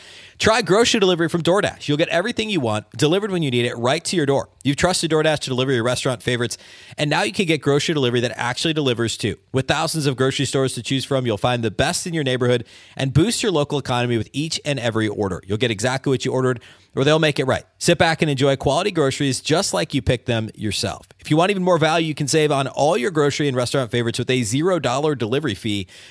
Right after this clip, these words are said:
on all eligible orders with a DashPass membership. With easy substitutions right in the app and best-in-class customer support, DoorDash delivers groceries exactly how you want it. Get fifty percent off your first DoorDash order up to a twenty dollar value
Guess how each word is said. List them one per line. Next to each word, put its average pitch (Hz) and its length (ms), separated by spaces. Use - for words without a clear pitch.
on 147 100
all 175 220
eligible 160 320
orders 123 280
with 117 120
a 120 100
DashPass 135 640
membership. 139 480
With 143 140
easy 196 260
substitutions 156 680
right 143 160
in 147 80
the 127 100
app 127 200
and 107 160
best-in-class 131 720
customer 131 340
support, 131 480
DoorDash 202 380
delivers 170 260
groceries 127 480
exactly 127 600
how 117 120
you 117 160
want 101 220
it. - 60
Get 139 140
fifty 165 220
percent 147 260
off 147 200
your 127 80
first 139 300
DoorDash 131 400
order 123 220
up 123 120
to 120 140
a 120 100
twenty 180 360
dollar 147 260
value 117 460